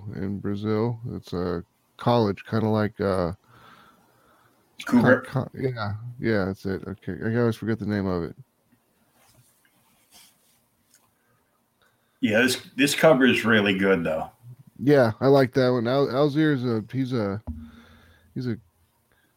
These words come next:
Speaker 1: consummate professional. He's fantastic at what he does. He knows he's, he's not only good at composition and dr-, and color and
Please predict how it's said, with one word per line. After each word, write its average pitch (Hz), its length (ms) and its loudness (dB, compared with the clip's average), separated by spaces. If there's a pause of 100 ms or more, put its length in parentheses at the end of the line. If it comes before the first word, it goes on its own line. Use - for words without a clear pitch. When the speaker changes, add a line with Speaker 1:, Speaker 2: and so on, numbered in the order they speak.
(120)
Speaker 1:
consummate 160 460 0
professional. 107 640 -6 (160)
He's 107 220 -10
fantastic 107 640 -6
at 92 80 -10
what 98 160 -4
he 95 80 -4
does. 85 320 -6
He 98 80 -12
knows 98 360 -6
he's, 98 280 -10
he's 107 320 -6 (800)
not 107 160 -2
only 113 200 2
good 113 240 2
at 110 140 0 (720)
composition 127 840 0 (520)
and 107 360 0
dr-, 110 220 0
and 104 180 -2
color 127 440 4 (160)
and 98 380 -6